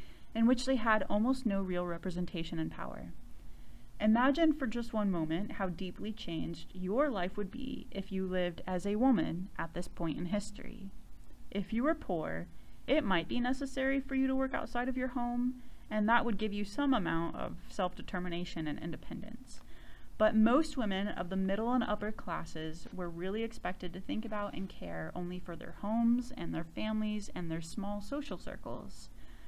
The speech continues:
Once you were married, you really lost all rights to your own property and money. You could not legally represent yourself or make any legal decisions by signing a contract. You could not vote and express your opinion on local or national matters.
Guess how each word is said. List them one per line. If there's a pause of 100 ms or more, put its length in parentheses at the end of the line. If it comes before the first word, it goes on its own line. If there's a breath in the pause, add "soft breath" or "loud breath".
(260 loud breath)
Once
you
were
married, (440 loud breath)
you
really
lost
all
rights
to
your
own
property
and
money. (840)
You
could
not
legally
represent
yourself
or
make
any
legal
decisions
by
signing
a
contract. (720 loud breath)
You
could
not
vote
and
express
your
opinion
on
local
or
national
matters.